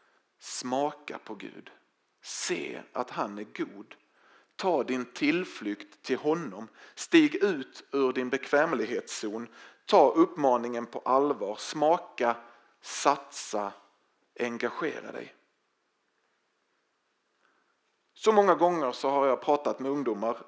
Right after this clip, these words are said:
företrädelsevis på läger såsom Puls eller Konfaläger, och så säger de att de längtar så efter en djupare gudsrelation.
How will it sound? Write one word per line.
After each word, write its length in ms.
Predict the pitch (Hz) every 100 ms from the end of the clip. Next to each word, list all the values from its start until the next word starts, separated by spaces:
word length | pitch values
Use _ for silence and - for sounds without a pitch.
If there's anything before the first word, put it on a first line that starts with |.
| _ _
företrädelsevis 1160 | - 151 139 - 120 120 123 123 120 - -
på 80 | 147
läger 440 | 143 127 107 117
såsom 340 | 120 120 120 123
Puls 380 | 156 117 117 110
eller 140 | 123
Konfaläger, 640 | 123 160 151 120 104 110 - - - - _
och 100 | -
så 80 | 143
säger 320 | 143 190 147
de 200 | 135 139
att 140 | 135 -
de 160 | 143 135 - _
längtar 720 | - 156 160 170 185 - 123
så 360 | 120 143 110 104
efter 360 | - 117 - 113
en 80 | 117
djupare 540 | 123 135 - 123 107
gudsrelation. 800 | 107 123 - 110 101 107 95